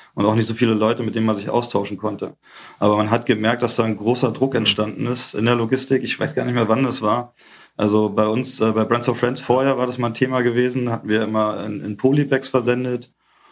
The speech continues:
Speaker 1: Und dann hieß es, ja, Plastik ist schlecht, lass uns mal auf Papier gehen, aber eigentlich ist Plastik ja gar nicht so übel, man muss halt nur
Speaker 2: Mhm.
Speaker 1: dafür sorgen, dass es halt entsprechend im Kreislauf landet. Da schneiden sich ein bisschen die Geister.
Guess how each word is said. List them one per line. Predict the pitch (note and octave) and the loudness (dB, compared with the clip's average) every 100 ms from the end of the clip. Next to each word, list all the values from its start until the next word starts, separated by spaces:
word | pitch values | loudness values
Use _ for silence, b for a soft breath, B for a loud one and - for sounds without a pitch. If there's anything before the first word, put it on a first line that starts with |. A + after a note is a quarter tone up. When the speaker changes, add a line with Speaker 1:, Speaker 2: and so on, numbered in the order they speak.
| b b b | b b b
Speaker 1:
Und | - G2+ | -2 2
dann | G#2+ G#2+ | 2 2
hieß | G#2+ G#2+ | 0 0
es, | A2 | 0
ja, | A2 A2+ | 2 0
Plastik | A2+ A#2+ A#2 B2 A2 | 0 -2 0 0 0
ist | A2 A2 | 0 -2
schlecht, | - C#3 C#3 - | 2 2 2 -2
lass | A2+ A2 | -2 -2
uns | A2+ | -4
mal | A2+ | 0
auf | G#2+ A2 | -2 0
Papier | A#2 - D3+ | -4 2 2
gehen, | D3+ C#3 C3+ C3 | 4 2 2 0
aber | A2+ G#2+ | 0 0
eigentlich | A2 A#2+ A#2 | -2 -6 -14
ist | _ _ - | _ _ 0
Plastik | B2+ B2+ C3+ | 0 2 2
ja | A#2+ | 2
gar | A2+ A#2 | 2 -2
nicht | A2+ | 0
so | A#2+ D#3 | 2 2
übel, | C3+ D3 D3+ D3 | 2 2 2 2
man | C#3 | -2
muss | A#2+ B2 | -4 0
halt | A#2 | 0
nur | A#2 A#2+ | 2 2
Speaker 2:
Mhm. | A#2+ | 2
Speaker 1:
dafür | B2 A#2 A2+ A2+ B B | 0 2 0 0 B B
sorgen, | A2 G#2 A#2 C3 A2+ A2 | -2 2 2 2 0 -2
dass | A2+ A#2 | -2 -4
es | A2+ | -2
halt | A2 | -2
entsprechend | G2 G#2 - A2+ | 0 -4 0 0
im | A2+ | -2
Kreislauf | G2+ A2 A#2 G#2+ G#2 | 0 0 0 -2 -4
landet. | G#2+ A2 B2 - _ | -4 -2 -6 -8 _
Da | - A2 | 0 2
schneiden | - - A2 A#2+ | 2 2 2 2
sich | A#2 | 0
ein | A2 | 0
bisschen | A#2 A2 | 0 -2
die | G2+ | 0
Geister. | G#2+ A#2 A2 G#2+ | 0 0 -2 -10